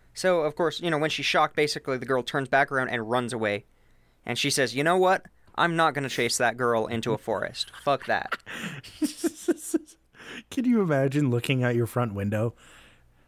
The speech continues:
Speaker 2: and you just see them sprinting down the street? You're like, "Is that lady chasing a little girl?" And then all of a sudden you just see the lady running back the other way and the little girl just running after her.
Speaker 1: <laughs> Just chasing
Speaker 2: It's like out
Speaker 1: her
Speaker 2: of a
Speaker 1: down.
Speaker 2: Scooby-Doo film, man. <laughs>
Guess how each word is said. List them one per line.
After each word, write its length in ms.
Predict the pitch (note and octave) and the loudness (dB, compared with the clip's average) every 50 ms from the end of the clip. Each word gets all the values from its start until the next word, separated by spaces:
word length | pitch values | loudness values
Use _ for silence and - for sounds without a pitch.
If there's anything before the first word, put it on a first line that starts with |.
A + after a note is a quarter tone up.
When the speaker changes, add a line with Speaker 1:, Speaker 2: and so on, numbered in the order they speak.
| _ _ | _ _
Speaker 2:
and 140 | - B2 B2 | -2 0 2
you 180 | B2 B2 B2 A#2+ | 2 0 0 0
just 220 | A#2+ A#2+ A#2+ - - | 0 0 0 2 0
see 180 | - - C3 B2+ | 0 2 0 0
them 220 | A#2+ B2 A#2 A2+ | 0 0 0 0
sprinting 500 | - - - - - C3+ B2+ - C3 B2+ | 0 -2 -2 0 0 0 2 2 2 2
down 160 | B2 A#2+ A#2 | 2 2 0
the 60 | A2+ A2 | 0 -2
street? 220 | - - B2+ A#2+ | -2 -2 -2 -2
You're 100 | A#2 A2+ | -2 -2
like, 260 | G#2+ G#2 G#2 - - - _ - | -4 -4 -6 -6 -12 -18 _ -14
"Is 140 | - - - | -10 -6 -4
that 100 | G3 G3 | -2 0
lady 260 | E3+ C3 C#3+ D3 D3+ | 0 2 0 0 0
chasing 400 | C#3+ - C3+ C3 B2+ - D3 C3+ | -2 -2 -2 -2 0 0 0 0
a 80 | B2 A2 | 2 2
little 220 | A2 A#2+ B2 A2+ | 2 0 0 0
girl?" 360 | - - F#2 F#2+ A#2 C#3 D#3 - - - - _ _ | -2 -2 -2 0 0 0 -2 -4 -10 -20 -20 _ _
And 140 | - C3 C3 | 0 2 2
then 60 | C3 | 4
all 120 | B2 B2+ B2+ | 4 4 4
of 80 | C3 | 2
a 60 | B2+ | 2
sudden 240 | B2+ - D3 C3 B2+ | 2 2 2 2 2
you 100 | B2+ B2 | 2 2
just 200 | A#2 A#2+ A#2+ - | 2 2 2 2
see 100 | - C#3+ | 2 2
the 80 | B2 B2 | 4 4
lady 280 | B2+ A#2+ A#2 A#2+ A#2+ A2 | 2 4 4 4 4 2
running 580 | G#2 G2+ G#2+ A2+ A#2 A#2+ A#2 A#2 A#2 A#2 A2+ | 2 0 0 2 4 4 4 4 2 0 0
back 320 | A2 A2 G#2 G#2 A2+ - - | 0 0 0 -2 -4 -4 -2
the 140 | - B2 A#2 | 0 0 0
other 160 | G#2+ A2 G#2 | 2 0 0
way 180 | G2 G2 G#2 | 0 0 0
and 100 | A2 G#2+ | 0 0
the 60 | G#2+ G#2 | 0 0
little 220 | G#2 G#2 G#2 G2+ | 0 0 -2 -2
girl 220 | F#2+ G#2+ G2+ G2+ | -2 -2 -2 -2
just 200 | G2 G2+ G2+ - | -2 -4 -6 -4
running 320 | - G2 G2 G2 G2 F#2+ G2 - - _ _ - | -6 -4 -4 -2 -2 -4 -6 -6 -10 _ _ -8
after 340 | G#2+ G2 G2 F#2+ - G#2 | -6 -6 -6 -4 -4 -4
her. 240 | F#2+ G2 G#2+ A2 - - - _ _ _ - F#3+ - - F#3+ - F3+ - - G3 - - | -4 -2 -2 -4 -6 -8 -16 _ _ _ -10 -8 -8 -8 -10 -12 -4 -4 -2 -2 -2 -2
Speaker 1:
<laughs> 80 | F3+ D#3 | -4 -4
Just 180 | - - - - | -4 -8 -8 -8
chasing 180 | - - C#3+ | -4 -2 0
Speaker 2:
It's 60 | B2+ - | 0 2
like 100 | E3 D3+ | 2 2
out 80 | D3+ C3+ | 2 2
Speaker 1:
her 20 | B2+ | 2
Speaker 2:
of 40 | |
a 40 | B2 | 2
Speaker 1:
down. 100 | B2 - | 0 0
Speaker 2:
Scooby-Doo 540 | - - D3+ D3 C#3 D3 C#3+ C#3 C#3+ D#3+ E3 | 2 2 4 4 4 4 4 6 4 4 4
film, 320 | D3 - B2 A2 G#2+ G#2 G#2 | 2 0 0 0 0 0 0
man. 340 | G#2+ A2+ B2 C3 C#3+ C#3+ - _ - | 0 2 0 0 0 -2 -4 _ -4
<laughs> 120 | B2 - | -4 -4